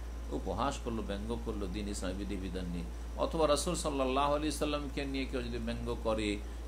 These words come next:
কেউ যদি উপহাস করে, কেউ ঠাট্টা বিদ্রূপ করে, তা, তার ওপর মিথ্যা অপবাদ দেয়, আহ, এবং তাকে দোষারোপ করে, আহ,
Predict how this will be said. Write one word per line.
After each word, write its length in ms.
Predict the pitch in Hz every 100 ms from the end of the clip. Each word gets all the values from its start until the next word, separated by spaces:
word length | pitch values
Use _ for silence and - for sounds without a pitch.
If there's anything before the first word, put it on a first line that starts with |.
| -
কেউ 100 | 131
যদি 120 | 127
উপহাস 500 | 120 107 110 135 139 -
করে, 200 | 123 117
কেউ 140 | 117 113
ঠাট্টা 300 | 120 113 -
বিদ্রূপ 320 | 113 117 127 113
করে, 300 | 120 113 107 101 - - -
তা, 360 | - 117 117 117 113
তার 220 | 117 113
ওপর 280 | 113 113 117 110 - -
মিথ্যা 340 | - 113 117 120
অপবাদ 580 | 110 107 117 143 135 113
দেয়, 260 | 127 123 113 - - -
আহ, 320 | 117 110 107
এবং 380 | 110 110 117 113 107
তাকে 400 | 101 - 107 92 101
দোষারোপ 420 | 92 117 143 147 135 -
করে, 300 | 135 120 107 - - - - - -
আহ, 80 | -